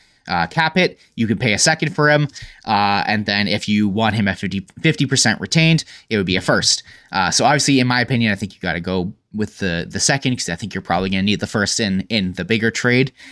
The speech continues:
uh, that the Jets make. Uh, there's Luke Schenn,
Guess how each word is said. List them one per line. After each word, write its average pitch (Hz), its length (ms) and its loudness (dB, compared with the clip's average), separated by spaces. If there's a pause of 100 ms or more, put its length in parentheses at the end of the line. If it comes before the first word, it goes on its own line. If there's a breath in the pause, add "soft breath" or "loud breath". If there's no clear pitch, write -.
(200 loud breath)
uh, 90 200 0
that 78 160 -8
the 90 60 -6
Jets 98 220 -2
make. 202 320 2 (340 loud breath)
Uh, 202 280 0
there's 104 240 0
Luke 131 220 2
Schenn, 160 520 6